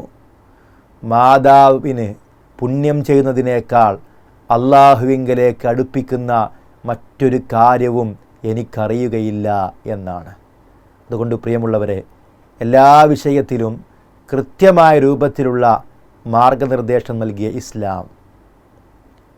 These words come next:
മാതാപിതാക്കൾക്ക് പുണ്യം ചെയ്യണമെന്നും അവരെ ധിക്കരിക്കരുതെന്നും അവരെ അനുസരിക്കണമെന്നും അവരെ സാന്ത്വനിപ്പിക്കണമെന്നും അവരുടെ കൂടെ നിൽക്കണമെന്നും അവർക്ക്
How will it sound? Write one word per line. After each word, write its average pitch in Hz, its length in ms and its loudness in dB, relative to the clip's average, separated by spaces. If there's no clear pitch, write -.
മാതാപിതാക്കൾക്ക് 117 1200 0
പുണ്യം 131 380 -4
ചെയ്യണമെന്നും 110 680 -6
അവരെ 135 280 4
ധിക്കരിക്കരുതെന്നും 123 1040 -2
അവരെ 151 260 6
അനുസരിക്കണമെന്നും 147 920 0
അവരെ 151 160 4
സാന്ത്വനിപ്പിക്കണമെന്നും 160 1200 2
അവരുടെ 139 160 2
കൂടെ 151 280 2
നിൽക്കണമെന്നും 135 680 -2
അവർക്ക് 117 300 -2